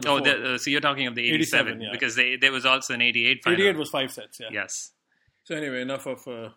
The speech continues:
Speaker 2: the old talk. Let's, uh,
Speaker 1: <laughs>
Speaker 2: move.
Speaker 1: So, so let's talk about David, uh, Goffin. He's the one other player. Um, do you see him going any further?
Speaker 2: Yeah, I, I, I pick him to win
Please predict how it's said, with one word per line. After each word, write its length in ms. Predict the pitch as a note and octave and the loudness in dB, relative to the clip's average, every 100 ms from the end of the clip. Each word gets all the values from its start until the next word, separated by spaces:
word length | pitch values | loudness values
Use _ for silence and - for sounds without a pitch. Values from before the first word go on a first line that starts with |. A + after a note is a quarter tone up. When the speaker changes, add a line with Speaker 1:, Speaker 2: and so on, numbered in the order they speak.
| - | -16
Speaker 2:
the 140 | B2+ | -12
old 240 | A2+ B2 A2+ | -8 -8 -8
talk. 260 | A2+ G#2+ | -10 -10
Let's, 240 | C3 A2+ E3 | -14 -8 -6
uh, 600 | - - - E3+ - D#3+ | -4 -6 -4 -6 -4 -6
Speaker 1:
<laughs> 80 | - | -6
Speaker 2:
move. 80 | C3 | -8
Speaker 1:
So, 300 | C3 E3 D#3 | 0 0 0
so 180 | - - | -2 2
let's 300 | D3+ D3+ - | 4 4 2
talk 220 | D3+ C#3 | 0 0
about 240 | C3+ C3 B2 | 0 -2 0
David, 400 | B2+ B2 B2 B2 | 0 0 -6 -2
uh, 180 | B2 A#2+ | 2 2
Goffin. 600 | A#2+ B2 C#3 A#2+ A2 A2 | -2 0 4 4 2 -6
He's 180 | B2 A2 | -8 -8
the 120 | A2+ | -6
one 220 | A2+ A#2+ A#2 | -2 0 0
other 180 | A2+ | -2
player. 480 | A2+ A#2+ A2+ G#2 G2+ - - | -4 -4 -2 -2 -6 -10 -10
Um, 380 | G#2+ G#2 G2+ A2 _ - | -8 -8 -14 -20 _ -8
do 80 | |
you 200 | B2+ B2+ | -4 -4
see 180 | B2+ C3 | -6 -8
him 480 | B2 B2 A#2 A2+ A#2 A2+ - | -6 -6 -6 -10 -12 -16 -12
going 260 | A#2 A2+ | -8 -6
any 140 | G#2+ A2 | -6 -8
further? 360 | - G#2+ A2+ _ _ _ | -10 -12 -14 _ _ _
Speaker 2:
Yeah, 220 | G3+ F#3 C3 - - | -2 -2 -2 -6 -8
I, 60 | C#3+ - | -8 -4
I, 60 | C#3+ | -6
I 40 | |
pick 260 | C#3+ D#3+ E3+ | -4 -6 -4
him 120 | D3 | -6
to 100 | D3 | -6
win 320 | D3 D3 C#3 | -6 -6 -10